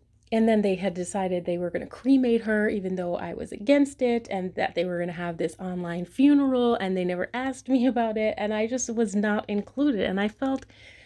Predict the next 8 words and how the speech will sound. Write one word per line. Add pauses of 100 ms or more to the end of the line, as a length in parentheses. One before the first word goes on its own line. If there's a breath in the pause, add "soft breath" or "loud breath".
(200 loud breath)
betrayed.
I
just (180)
felt, (1300 loud breath)
uh,
the
separation
from